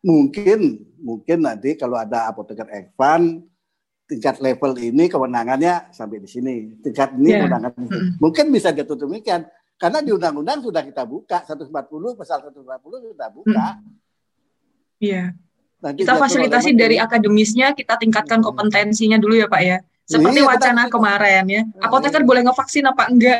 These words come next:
Speaker 2: gitu kan ya. Kita balik lagi ke, ke akademi kan kita nggak, nggak ada pelajaran seperti itu. Oh, berarti ke depan kita mungkin kasihkan itu masuk ke kurikulum gitu kan ya, Pak, ya.
Speaker 1: Iya,
Speaker 2: Kita melihatnya
Speaker 1: eh,
Speaker 2: begitu.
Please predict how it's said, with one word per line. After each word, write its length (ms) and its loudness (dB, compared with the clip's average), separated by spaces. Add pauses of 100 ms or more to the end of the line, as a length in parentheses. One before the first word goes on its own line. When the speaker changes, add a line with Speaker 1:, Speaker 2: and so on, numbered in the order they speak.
Speaker 2:
gitu 240 -2
kan 80 0
ya. 160 -4
Kita 160 0
balik 240 4
lagi 240 2
ke, 160 2 (320)
ke 400 0
akademi 480 2
kan 160 0
kita 240 0
nggak, 200 0 (120)
nggak 240 2
ada 160 2
pelajaran 480 0
seperti 320 -8
itu. 80 -6
Oh, 240 6
berarti 400 0
ke 160 0
depan 320 0
kita 240 -4
mungkin 320 0
kasihkan 560 -4
itu 160 0
masuk 320 0
ke 80 -4
kurikulum 720 2
gitu 160 -6
kan 160 0
ya, 160 -2
Pak, 80 4
ya. 160 4
Speaker 1:
Iya, 560 2
Speaker 2:
Kita 80 2
melihatnya 480 2
Speaker 1:
eh, 80 0
Speaker 2:
begitu. 320 -6